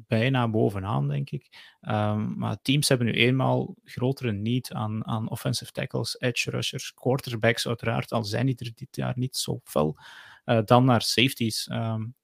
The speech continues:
eigenlijk moet je gewoon het loonschaaltje een beetje afgaan, hè, van wie wordt er <laughs> het best betaald.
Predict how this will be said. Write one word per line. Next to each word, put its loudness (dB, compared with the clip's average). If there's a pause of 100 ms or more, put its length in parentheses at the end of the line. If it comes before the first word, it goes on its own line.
(640)
eigenlijk 8
moet 6
je 8
gewoon 10
het 2
loonschaaltje 8
een -2
beetje 2
afgaan, 0
hè, 0
van 0
wie 0
wordt -4
er -6
<laughs> -2
het -6
best 0
betaald. -6